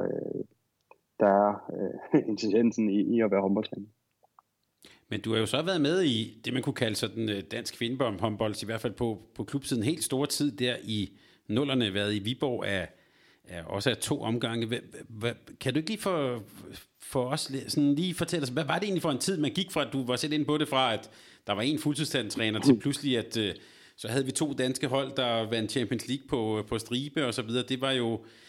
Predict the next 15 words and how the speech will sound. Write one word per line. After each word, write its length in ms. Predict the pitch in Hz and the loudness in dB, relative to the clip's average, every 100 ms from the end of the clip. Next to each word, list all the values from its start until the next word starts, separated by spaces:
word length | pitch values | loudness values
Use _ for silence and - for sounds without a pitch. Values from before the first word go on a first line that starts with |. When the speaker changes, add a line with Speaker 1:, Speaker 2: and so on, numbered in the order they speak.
| - - | -20 -4
Speaker 2:
en 120 | 113 | -4
helt 340 | - 220 - | -2 -4 -2
særlig 320 | - 120 135 | 0 0 0
tid 220 | - 143 - | -2 -2 -2
for, 240 | 123 113 | 0 0
for 120 | 123 | 0
dansk 240 | 123 131 - | -2 -2 0
håndbold. 300 | 123 123 123 | 0 0 -2
Hvordan 180 | 156 | -4
var 80 | 175 | -2
det 80 | 180 | -2
at 80 | 156 | -2
være 120 | 123 | 0
med 160 | 113 147 | 0 -2
der? 180 | 123 | -4